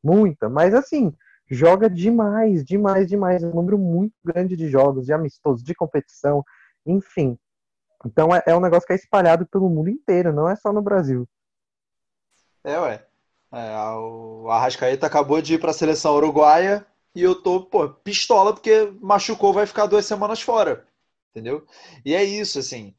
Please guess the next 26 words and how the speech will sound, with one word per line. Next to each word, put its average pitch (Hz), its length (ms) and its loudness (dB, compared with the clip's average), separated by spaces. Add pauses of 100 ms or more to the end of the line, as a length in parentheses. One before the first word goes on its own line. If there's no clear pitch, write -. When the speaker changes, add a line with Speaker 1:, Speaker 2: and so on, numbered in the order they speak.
(120)
Speaker 2:
acho 127 200 -2
que 160 100 -8
passa 160 340 0
muito 165 340 -10
por, - 360 -8 (460)
faz, 156 300 -4
tem 165 100 -4
um 180 100 -2
link 165 340 -6
entre 143 220 -6
essas 127 240 -6
duas 127 180 -6
coisas, 160 220 -6
que 151 140 -2
é: 110 160 -4 (320)
os 135 100 -10
jogadores 151 600 -2
hoje, 175 520 -4 (240)
parece 143 300 -2
que 170 60 -10
eles 156 160 -8
valorizam 156 560 0
menos 165 340 -6
estar 160 300 -4
na 165 80 -6
seleção. 156 500 -8